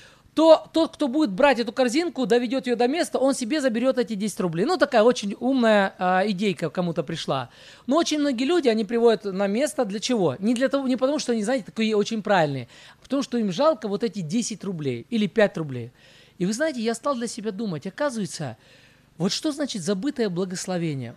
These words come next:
Может быть, я не хочу утверждать, но я думаю, может быть, даже вот в этом элементарном моменте или явлении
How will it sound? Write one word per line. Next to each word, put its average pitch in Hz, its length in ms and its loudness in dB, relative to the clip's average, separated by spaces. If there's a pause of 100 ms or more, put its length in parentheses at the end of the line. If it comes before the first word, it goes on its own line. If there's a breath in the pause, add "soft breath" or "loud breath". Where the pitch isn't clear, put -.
Может 214 420 2
быть, 285 480 0
я 226 160 4
не 294 100 0
хочу 311 300 -2
утверждать, 180 640 -2
но 233 220 2
я 262 100 2
думаю, 202 420 0
может 214 360 0
быть, 262 360 2 (380 loud breath)
даже 202 400 4
вот 269 240 -2
в 180 100 -4
этом 339 440 4
элементарном 311 1120 4
моменте 262 500 0
или 202 140 0
явлении 226 640 0